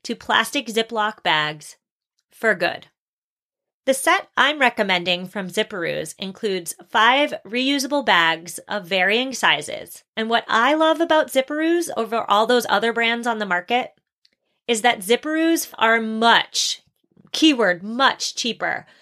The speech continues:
than alternatives on the market, but they are still of incredibly high quality.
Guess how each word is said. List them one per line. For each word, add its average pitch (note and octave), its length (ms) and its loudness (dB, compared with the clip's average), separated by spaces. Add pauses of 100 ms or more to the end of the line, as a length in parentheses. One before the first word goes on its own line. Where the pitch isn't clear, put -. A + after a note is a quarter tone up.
(180)
than A#3+ 160 0
alternatives G#3+ 720 -2
on G3 200 -6
the F#3 60 -4
market, E3+ 420 -2 (500)
but B3+ 140 -2
they B3 120 6
are A#3 100 4
still B3+ 640 2
of A3 200 0
incredibly G#3 580 0
high F3 480 2
quality. - 540 -6